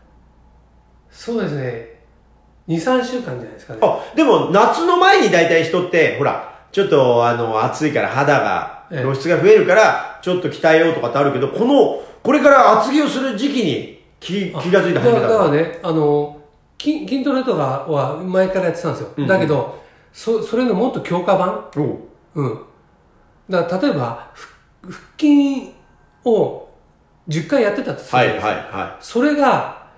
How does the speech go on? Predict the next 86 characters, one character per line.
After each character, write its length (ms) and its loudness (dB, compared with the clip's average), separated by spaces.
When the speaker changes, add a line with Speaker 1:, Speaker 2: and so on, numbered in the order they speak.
Speaker 1:
わ 100 -6
か 80 0
り 60 0
や 100 0
す 140 -8
く 80 -10
言 100 -8
う 40 -12
と、 420 -4
う 80 -14
ん、 180 -14
五 120 -2
十 180 -2
回 180 -8
に 100 -12
な 80 -14
っ 40 -16
た。 120 -20
Speaker 2:
は 300 4
い 120 4
は 160 -2
い 60 -2
は 180 -4
い。 40 -4
Speaker 1:
う 20 -20
ん。 20 -20
そ 120 -4
れ 140 2
が 160 2
二、 100 0
三 240 -2
週 160 -6
間 200 -10
前。 100 -18
Speaker 2:
す 280 -20
ご 60 -20
い。 20 -20
書 80 4
い 60 6
て 60 2
み 40 0
て、 100 2
や 80 2
っ 40 -4
ぱ、 60 -8
二、 140 -4
三 260 2
週 240 2
間、 240 0
三 340 4
週 200 4
間 160 4
で 80 2
大 160 4
体 100 2
人 180 -2
っ 40 -6
て 60 -6
変 100 0
わ 80 4
る 120 -2
っ 40 -12
て 60 -6
い 60 -6
う 60 -12
か 80 -4
ら、 300 -4
Speaker 1:
え 40 -4
え。 20 -4
Speaker 2:
も 40 -6
う 40 -10
変 100 2
わ 60 0
っ 20 -6
て 80 -8
き 40 -4
ま 80 0
し 120 -8
た 60 -14
か？ 80 -18
Speaker 1:
だ 100 -4
か 240 -2
ら、 60 -14
そ 180 -6
の、 320 -4
気-、 120 -8